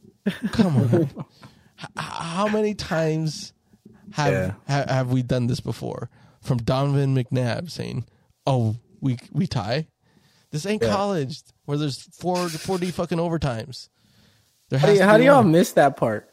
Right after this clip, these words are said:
Speaker 1: I, like, like, they're like,
Speaker 2: <laughs>
Speaker 1: "Are y'all really not watching the N F L when you're a little kid?" Like, come
Speaker 2: Yeah.
Speaker 1: on, like, come on, come on.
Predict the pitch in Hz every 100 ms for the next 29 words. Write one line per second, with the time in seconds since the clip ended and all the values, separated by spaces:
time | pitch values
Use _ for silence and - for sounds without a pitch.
0 | - _ 175 170 165 151 156 139 - 170
1 | 170 147 120 214 - _ _ _ 139 156
2 | 180 214 185 185 185 175 156 160 - 165
3 | 147 151 151 151 147 139 131 131 131 139
4 | 131 175 202 - _ _ _ _ - 131
5 | - 147 123 117 - 147 233 294 392 403
6 | 311 175 147 330 403 440 427 415 262 165
7 | 135 220